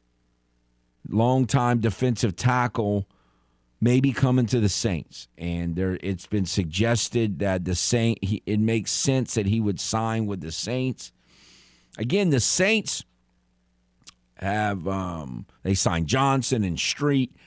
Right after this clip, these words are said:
Not frontline guys, but good depth pieces. And I think Street's gonna be better this year if he stays healthy than, I, I, I think if he stays healthy and the Suh thing doesn't happen,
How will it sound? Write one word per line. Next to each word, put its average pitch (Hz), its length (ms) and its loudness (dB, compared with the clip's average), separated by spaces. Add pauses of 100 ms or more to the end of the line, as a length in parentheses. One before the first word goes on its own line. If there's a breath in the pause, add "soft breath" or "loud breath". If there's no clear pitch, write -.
(240 soft breath)
Not 160 280 2
frontline 147 840 0
guys, 110 420 0
but 110 340 -2
good 139 340 0
depth 147 260 0
pieces. 98 360 -2
And 98 80 2
I 117 100 2
think 156 260 -2
Street's 139 440 -2
gonna 113 220 0
be 107 160 0
better 104 460 0
this 95 340 -4
year 101 100 0
if 90 100 -10
he 107 100 -6
stays 101 360 -8
healthy 98 380 -6
than, 90 260 -6 (800 soft breath)
I, 104 320 -4
I, 98 140 -8 (100)
I 127 160 2
think 143 560 0 (320)
if 120 240 0
he 185 140 2
stays 175 420 2
healthy 107 640 2 (760)
and 120 180 2
the 117 80 6
Suh 190 260 2
thing 151 240 2
doesn't 131 220 2
happen, 98 560 2